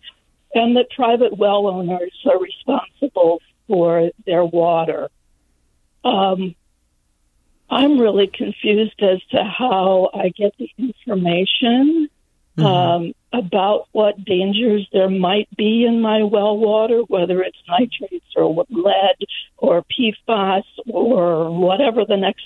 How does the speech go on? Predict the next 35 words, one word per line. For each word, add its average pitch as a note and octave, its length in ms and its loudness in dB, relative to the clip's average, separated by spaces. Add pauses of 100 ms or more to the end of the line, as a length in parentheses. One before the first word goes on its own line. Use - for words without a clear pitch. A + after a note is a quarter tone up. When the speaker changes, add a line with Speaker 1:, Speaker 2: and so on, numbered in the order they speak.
Speaker 1:
thing G3 200 0
down F#3 300 0
the E3+ 80 2
road E3 380 0
Speaker 2:
Mm-hmm. G#3+ 500 0
Speaker 1:
is. A3+ 120 -10 (540)
Speaker 2:
And B3 140 2
Kathleen, B3+ 300 4
Speaker 1:
And A#3 100 -4
it - 20 -10
Speaker 2:
so B3+ 180 2
far, C4 280 4
Speaker 1:
seems G#3 100 -2
Speaker 2:
have A#3 140 4
you A#3+ 100 2
Speaker 1:
like A#3 80 4
Speaker 2:
had G#3 100 4
Speaker 1:
the G#3 40 -2
Speaker 2:
any G3+ 140 0
Speaker 1:
division G3+ 140 0
Speaker 2:
problems? G#3 640 2
Have G3 140 0
you G#3 80 4
had F#3+ 120 4
any E3+ 120 -2
problems D#3+ 400 -2
so F#3 140 -2
far, F#3+ 340 2
or D3+ 60 2
you D3+ 100 -2
just D3+ 220 -6
wanna D3+ 140 0
make C#3+ 120 -2
sure D3 200 -2
you're C#3 360 0